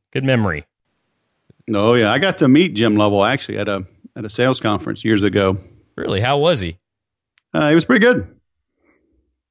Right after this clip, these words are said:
Speaker 1: I would love to meet him. I love that movie. That's just such a cool movie.
Speaker 2: Yeah.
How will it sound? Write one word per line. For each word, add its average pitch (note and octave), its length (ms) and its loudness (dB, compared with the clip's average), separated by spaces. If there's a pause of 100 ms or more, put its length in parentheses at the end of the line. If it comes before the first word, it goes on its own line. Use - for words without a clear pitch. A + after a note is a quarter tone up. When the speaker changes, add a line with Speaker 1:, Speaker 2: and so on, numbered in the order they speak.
Speaker 1:
I - 60 -8
would A#2+ 100 -4
love G#2 240 -2
to G2+ 100 -8
meet F2 140 -2
him. F2 140 -6
I E3+ 80 -2
love E3 240 0
that B2+ 180 -2
movie. F#2 340 -2
That's F#2 200 -8
just A#2+ 140 -8
such A2+ 180 -6
a G2+ 40 -10
cool F#2+ 200 -4
movie. E2 320 -8 (320)
Speaker 2:
Yeah. F#2+ 300 -2